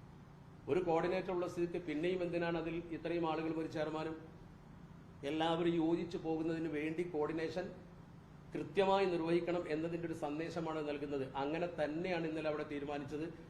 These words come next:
അതിൽ വലിയ സന്തോഷത്തോടു കൂടിയാണ് എല്ലാവരും യോഗത്തിൽ നിന്ന് പിരിഞ്ഞു പോയത്. മാത്രമല്ല,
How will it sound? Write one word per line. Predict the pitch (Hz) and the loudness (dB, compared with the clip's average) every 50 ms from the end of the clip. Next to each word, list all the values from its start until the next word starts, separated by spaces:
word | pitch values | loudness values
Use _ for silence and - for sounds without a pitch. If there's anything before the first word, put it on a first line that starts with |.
| - - | -4 -2
അതിൽ | 139 156 175 165 143 | 0 2 2 2 2
വലിയ | 139 139 139 147 170 196 185 | 2 2 2 2 2 0 0
സന്തോഷത്തോടു | - - 143 135 135 160 160 - 175 160 147 165 165 | 0 -2 -4 -4 -2 -2 -2 -2 -4 -4 -2 -2 -2
കൂടിയാണ് | 160 147 151 151 156 151 156 | -2 -2 -2 -2 0 0 0
എല്ലാവരും | 143 139 139 147 147 151 147 151 147 143 - - - - - - - | 0 0 0 0 0 0 0 -2 -4 -4 -6 -10 -14 -16 -14 -4 2
യോഗത്തിൽ | 143 147 156 165 170 170 160 | 2 4 4 4 2 0 0
നിന്ന് | 156 156 147 | 0 0 -2
പിരിഞ്ഞു | - 143 139 143 156 160 | -2 -2 -2 -2 -2 -2
പോയത്. | 147 147 147 147 143 160 160 160 - - - - - | 0 0 0 0 0 -2 -4 -6 -8 -12 -12 -4 0
മാത്രമല്ല, | 139 151 - - 190 175 170 160 165 160 165 165 - | 2 2 4 4 2 2 2 2 2 2 0 0 -2